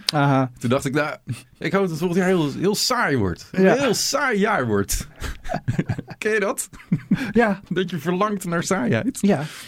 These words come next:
Speaker 1: want het is... Ja, en als het dan saai is, dan verlang je weer naar levendigheid. Maar
Speaker 2: Tuurlijk.
Speaker 1: ik, ik snap wel wat je bedoelt. Gewoon naar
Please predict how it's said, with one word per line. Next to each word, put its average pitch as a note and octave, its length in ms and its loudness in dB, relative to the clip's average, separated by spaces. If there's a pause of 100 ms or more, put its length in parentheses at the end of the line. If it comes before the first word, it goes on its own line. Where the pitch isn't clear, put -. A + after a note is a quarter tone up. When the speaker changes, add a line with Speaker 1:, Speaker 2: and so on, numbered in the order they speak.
(160)
Speaker 1:
want F3 200 -2
het E3 100 -8
is... E3 240 -4 (1160)
Ja, F3+ 140 2
en F3 160 2
als E3 180 0
het F#3+ 80 -2
dan F3 180 4
saai D3 380 2
is, D#3 120 0
dan D3 720 0 (600)
verlang D#3 400 0
je D#3 100 2
weer D3 260 0
naar C#3+ 280 0 (680)
levendigheid. C#3+ 840 4
Maar C#3 240 4
Speaker 2:
Tuurlijk. G2 320 -4
Speaker 1:
ik, E3 160 -2
ik E3 180 -2
snap D#3+ 280 0
wel D3+ 240 2
wat C#3 160 0
je C3+ 100 -4
bedoelt. C3 480 0
Gewoon C3+ 380 -2
naar B2+ 240 -2